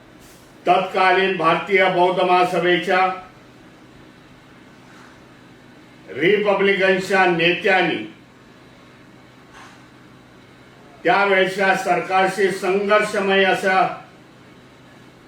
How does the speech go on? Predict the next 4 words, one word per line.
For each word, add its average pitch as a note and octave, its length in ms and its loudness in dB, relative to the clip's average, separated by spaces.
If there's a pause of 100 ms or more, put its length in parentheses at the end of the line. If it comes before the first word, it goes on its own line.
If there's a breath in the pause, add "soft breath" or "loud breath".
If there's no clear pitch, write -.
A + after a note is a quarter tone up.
(180)
कार्यक्रमाच्या F#3 800 0
माध्यमातून, F3 920 0 (680)
आंदोलनातून F#3 960 2 (2250)
चौदा G3 420 4